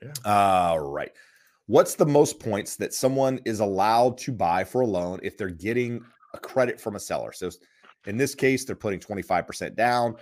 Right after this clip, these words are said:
Speaker 2: They're getting a twenty thousand dollar credit from the seller. Um, one lender said, "I won't be able to use the entire twenty K to buy down my interest rate." So i-, it's important to know your purchase price, uh, because that's going to tell us the percentage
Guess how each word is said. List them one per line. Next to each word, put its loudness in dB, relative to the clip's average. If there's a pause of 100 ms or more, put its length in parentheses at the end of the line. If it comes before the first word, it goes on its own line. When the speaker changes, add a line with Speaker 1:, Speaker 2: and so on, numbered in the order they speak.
(160)
Speaker 2:
They're -8
getting -4
a -8
twenty -6
thousand 2
dollar 0
credit -6
from -2
the -4
seller. -4 (240)
Um, -6 (400)
one -4
lender -2
said, -4
"I -2
won't -8
be -4
able -6
to -10
use -8
the -12
entire -6
twenty -14
K -6
to -8
buy -8
down -10
my -12
interest -10
rate." -10
So -8 (400)
i-, -10
it's -10
important -2
to -2
know 0
your 0
purchase -10
price, -14 (380)
uh, -4
because -10
that's -4
going -10
to -12
tell -4
us -10 (320)
the -8
percentage -6